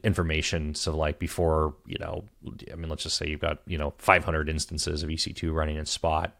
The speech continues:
Be a little disruptive if all five hundred were turned off on you at the same exact instant without, instance without you, you know, creating any other capacity into your environment. And so there's, there's mechanisms to actually try to predict when those events are going to occur. They're not great. They're better than nothing.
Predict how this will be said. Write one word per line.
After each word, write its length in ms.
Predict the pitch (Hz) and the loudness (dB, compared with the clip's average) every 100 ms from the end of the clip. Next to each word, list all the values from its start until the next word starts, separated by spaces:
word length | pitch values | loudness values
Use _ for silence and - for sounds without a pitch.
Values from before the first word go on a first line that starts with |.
| - 90 | -8 6
Be 100 | 110 | 10
a 60 | |
little 140 | 101 87 | 10 10
disruptive 440 | 82 85 80 78 | 6 4 4 0
if 200 | 76 - - | -2 -4 0
all 160 | 85 | 2
five 180 | 78 80 | 4 2
hundred 220 | 82 78 | 2 0
were 100 | 78 | -2
turned 220 | - 78 73 | -2 -2 -2
off 180 | - | -2
on 60 | 76 | -8
you 80 | 85 | -8
at 80 | - | -6
the 40 | |
same 260 | - 76 73 | -4 -4 -4
exact 260 | 78 73 | -4 0
instant 340 | 95 - 82 78 | 0 2 0 0
without, 420 | 76 80 76 - - | -2 0 0 -4 -2
instance 380 | 123 139 98 90 | 2 4 4 2
without 260 | 82 82 85 | 4 4 4
you, 320 | 87 82 80 - - | 2 2 0 -8 -2
you 140 | 101 | 0
know, 140 | 85 78 | 0 -2
creating 420 | - 120 101 92 | 8 10 12 10
any 220 | 90 87 | 10 10
other 240 | 85 80 | 10 8
capacity 640 | - 78 90 98 - 82 78 | 4 4 6 6 4 0 -2
into 220 | 78 - | -4 -6
your 60 | 82 | -8
environment. 560 | 80 82 82 78 80 - | -2 0 2 0 -4 -4
And 80 | |
so 160 | - 82 | -2 0
there's, 240 | 78 76 - | 0 -4 -2
there's 220 | 87 87 | -4 2
mechanisms 640 | 95 95 87 82 80 80 | 6 6 4 2 0 -4
to 120 | - | -2
actually 280 | 82 - 82 | -2 -2 -4
try 280 | - 90 87 | -2 2 2
to 160 | - 85 | 0 -6
predict 540 | - 78 73 85 - | -4 -6 0 -2 0
when 160 | 80 76 | -4 -2
those 200 | 76 76 | 0 0
events 340 | 71 78 - | -2 -2 -2
are 40 | 80 | -2
going 220 | 80 76 | -2 -2
to 100 | 82 | -4
occur. 480 | 82 82 82 101 107 | -2 2 4 4 0
They're 120 | 92 80 | -4 -2
not 300 | 80 - - - | 0 0 -2 -12
great. 640 | - 139 151 127 92 - - | -4 2 4 6 4 2 0
They're 100 | 87 | 6
better 260 | 92 101 104 | 8 10 8
than 140 | 113 | 8
nothing. 440 | 135 - 82 78 | 6 6 0 -2